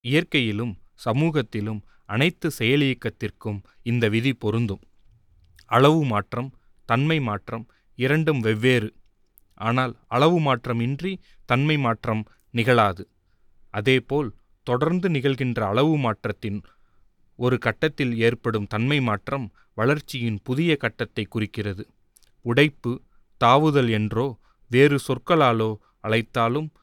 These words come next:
அதன் உள்ளடக்கம் ஒன்றுதான். உடைப்பு இல்லாமல், தாவுதல் இல்லாமல் வளர்ச்சியின் அடுத்த கட்டத்திற்கு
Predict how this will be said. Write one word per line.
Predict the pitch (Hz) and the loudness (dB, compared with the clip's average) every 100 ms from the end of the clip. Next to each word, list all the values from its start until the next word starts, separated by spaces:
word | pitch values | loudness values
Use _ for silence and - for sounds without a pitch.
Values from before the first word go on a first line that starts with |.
| _ _ | _ _
அதன் | - 110 110 | -4 -2 0
உள்ளடக்கம் | 107 139 151 135 - 104 | 2 2 4 2 -2 -2
ஒன்றுதான். | 101 110 120 110 98 _ _ _ _ | -2 0 0 0 -4 _ _ _ _
உடைப்பு | 120 131 143 - 131 | 0 2 2 0 -2
இல்லாமல், | 127 143 147 151 185 - _ _ - | 0 0 0 -2 -6 -10 _ _ -4
தாவுதல் | 120 131 160 139 120 | 4 4 4 2 0
இல்லாமல் | 110 113 113 107 104 101 - _ | 0 0 0 -2 -4 -8 -14 _
வளர்ச்சியின் | - 117 143 - 123 110 | -2 0 0 -2 -4 -4
அடுத்த | 95 117 - 143 | -4 -8 -4 -4
கட்டத்திற்கு | 123 107 127 - 110 - | -2 -4 -6 -8 -10 -10